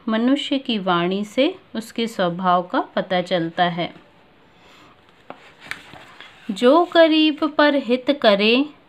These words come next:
ते रहीम बड़ लोग, कहाँ सुदामा बापुरो कृष्ण मिताई जोग।"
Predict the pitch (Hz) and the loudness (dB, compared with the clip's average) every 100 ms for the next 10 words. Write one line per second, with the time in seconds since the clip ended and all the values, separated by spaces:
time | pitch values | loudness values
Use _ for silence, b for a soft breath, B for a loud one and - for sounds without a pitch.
0 | _ - 233 254 302 302 254 214 240 240 | _ -4 0 2 4 4 2 2 0 2
1 | 240 233 208 196 190 190 190 196 220 240 | 0 0 0 2 0 -2 -2 0 0 0
2 | 294 311 - - - 214 190 180 240 320 | 0 0 -4 -20 -6 0 0 2 2 2
3 | - 285 220 214 208 214 220 214 180 175 | 0 -2 2 4 4 2 0 0 0 0
4 | 165 185 - 233 226 233 240 B B B | 0 0 -2 -2 0 -2 -4 B B B
5 | B - 277 302 - 285 262 220 190 190 | B -4 0 2 2 0 2 0 -2 0
6 | 175 175 202 320 - - - 185 214 180 | 2 2 0 -2 -4 -16 -20 -8 -2 0
7 | 165 151 | -2 -6